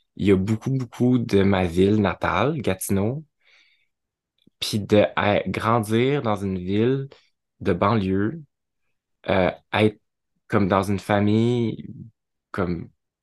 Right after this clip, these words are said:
moyenne bourgeoise, blanche, comme où, il, puis être dans une génération où ce que il se passe pas grand-chose, mais tout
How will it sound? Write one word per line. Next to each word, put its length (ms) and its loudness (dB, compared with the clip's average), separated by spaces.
moyenne 640 4
bourgeoise, 720 0
blanche, 540 -2
comme 320 -6
où, 200 -2
il, 220 -4
puis 380 0
être 200 2
dans 140 2
une 160 0
génération 560 0
où 40 -4
ce 120 -14
que 360 -2
il 80 -2
se 80 -4
passe 200 0
pas 100 2
grand-chose, 680 0
mais 420 4
tout 140 0